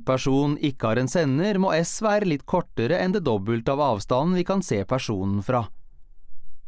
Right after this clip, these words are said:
Når posisjonen er mer usikker, men vi vet hvilket område personen forsvant i, eller når flere søker samtidig,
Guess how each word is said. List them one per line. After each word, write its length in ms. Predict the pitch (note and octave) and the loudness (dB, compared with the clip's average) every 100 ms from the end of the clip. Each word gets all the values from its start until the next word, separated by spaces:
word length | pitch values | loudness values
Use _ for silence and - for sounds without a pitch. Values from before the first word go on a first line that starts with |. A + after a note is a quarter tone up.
| - - - - - - - | -2 2 4 4 2 -8 -4
Når 240 | A2 A2+ A2 - | 0 2 0 0
posisjonen 640 | A#2 B2+ - A2+ A#2 C3 | 0 0 0 2 2 2
er 140 | C3 C3 | 2 2
mer 160 | B2+ - | 0 0
usikker, 760 | E3 C3 A#2 C3+ - G#3 G3 - - - - - - B2+ | 0 0 0 -2 0 0 0 -4 -8 -8 -8 -10 -6 0
men 160 | C3 | 2
vi 140 | C#3+ B2+ | 2 2
vet 300 | B2+ C3+ - | 2 0 -2
hvilket 460 | G#2+ A2 - C#3+ - | 0 0 -2 -4 0
område 540 | D3 A#2+ G#2 G#2+ G2 | 0 2 2 2 0
personen 380 | C#3+ C3+ A#2 A2 | -2 -2 0 0
forsvant 460 | G#2+ C#3 B2+ B2 - | 0 -2 0 0 0
i, 140 | G3 F#3 - - - - - | 0 0 -4 -12 -16 -20 -6
eller 240 | A#2+ B2 C3+ | 0 2 4
når 320 | B2 A#2 A2+ | 4 2 0
flere 320 | - A2+ A2+ | 0 2 2
søker 480 | A2+ B2 G#2 A2+ A2 | 2 0 0 0 0
samtidig, 680 | A2 B2 A#2 B2 B2 D#3 | 0 0 0 0 2 0